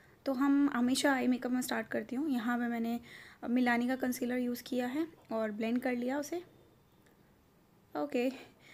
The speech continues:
नेक्स्ट उसे सेट कर लिया। तो लूज़ पाउडर लेना है, कोई भी लूज़ पाउडर या कॉम्पैक्ट से। तो यहाँ मैंने ये न्यू पैलेट यूज़ कर रही हूँ, ये मेरे बर्थडे गिफ्ट में मुझे मिला था। न्यू न्यूड पैलेट है ये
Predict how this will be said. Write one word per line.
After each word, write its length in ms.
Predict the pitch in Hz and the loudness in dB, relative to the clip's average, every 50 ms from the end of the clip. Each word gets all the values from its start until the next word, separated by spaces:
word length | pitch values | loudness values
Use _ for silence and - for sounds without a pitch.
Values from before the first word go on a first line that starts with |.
| - - - | -14 -6 -4
नेक्स्ट 240 | 247 247 254 254 269 | -2 -2 -2 -2 -4
उसे 180 | 254 - 285 | -4 -4 -4
सेट 260 | 269 - 254 226 226 - | -2 0 -2 -2 -2 -2
कर 180 | - 262 254 | -2 -2 -2
लिया। 260 | 240 247 247 269 311 330 - - _ _ - | 0 0 -2 -2 -4 -6 -10 -18 _ _ -6
तो 60 | 247 | -4
लूज़ 240 | 240 240 254 254 - | -2 -2 -4 -4 -2
पाउडर 220 | - 269 262 254 269 | -2 -2 0 2 2
लेना 260 | 269 269 262 254 254 | 2 2 4 2 2
है, 200 | 262 277 277 285 | 2 2 0 0
कोई 200 | 277 - 254 240 | 0 0 0 0
भी 80 | 240 254 | 2 0
लूज़ 160 | 247 262 254 - | 0 -2 -2 -4
पाउडर 160 | 262 254 254 | -4 -2 -2
या 80 | 262 254 | -2 -2
कॉम्पैक्ट 420 | 254 254 220 208 208 226 214 - | -2 -4 -6 -6 -6 -8 -10 -10
से। 140 | - - - - - - - - - - - - - | -12 -12 -14 -14 -18 -20 -20 -20 -20 -20 -20 -8 -2
तो 60 | 294 | 0
यहाँ 140 | 294 294 294 | 2 4 4
मैंने 200 | 302 311 302 311 | 4 4 6 6
ये 160 | 311 311 302 | 6 8 8
न्यू 200 | 285 269 262 269 | 8 8 6 6
पैलेट 340 | 262 - 254 247 254 262 240 | 4 4 2 2 2 2 0
यूज़ 180 | 254 262 254 - | 0 -2 -2 -2
कर 140 | - 240 | -4 -4
रही 100 | 220 226 | -2 0
हूँ, 100 | 262 311 | 0 2
ये 140 | 320 277 269 | 2 4 4
मेरे 180 | 247 247 254 254 | 4 2 2 2
बर्थडे 320 | 226 233 226 220 208 233 | 2 2 0 2 0 0
गिफ्ट 260 | 220 233 233 - - | 0 -2 -4 -4 -4
में 80 | 247 240 | -4 -2
मुझे 180 | 240 226 240 226 | -2 -2 -2 -2
मिला 200 | 214 214 202 214 | -2 -2 -4 -2
था। 100 | 220 254 | -2 0
न्यू 220 | 269 254 247 240 | 0 0 2 0
न्यूड 200 | 233 233 233 240 | 0 0 -2 -4
पैलेट 420 | 240 - 240 214 214 214 226 233 240 | -4 -6 -6 -4 -4 -4 -4 -4 -4
है 140 | 262 240 233 | -4 -4 -2
ये 160 | 233 277 | -2 -4